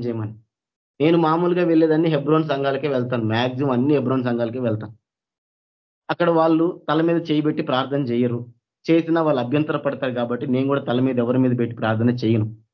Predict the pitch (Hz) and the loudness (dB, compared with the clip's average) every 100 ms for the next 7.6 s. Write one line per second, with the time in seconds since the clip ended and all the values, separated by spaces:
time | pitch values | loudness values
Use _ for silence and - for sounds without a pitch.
0 | _ 113 123 120 143 147 127 127 127 120 | _ 0 2 4 2 2 -2 -4 -4 -2
1 | 113 110 110 156 165 _ _ - 135 156 | -2 -2 -4 -6 -8 _ _ -2 2 4
2 | 156 160 151 127 117 120 104 104 143 - | 4 2 0 -4 -2 -4 -6 -10 -20 -20
3 | _ _ _ _ 147 156 220 214 170 170 | _ _ _ _ -4 -2 2 2 2 0
4 | 208 - _ 147 151 175 165 165 165 - | -4 -10 _ -2 2 2 2 -2 -4 -8
5 | 143 - 180 170 156 156 165 160 160 147 | -8 -6 -4 -2 -2 -2 -2 -2 0 2
6 | 143 175 160 156 160 160 160 - 135 143 | 2 2 0 0 -2 -2 -4 -4 -4 -2
7 | 156 156 147 156 143 135 | -2 -2 -2 -4 -4 -6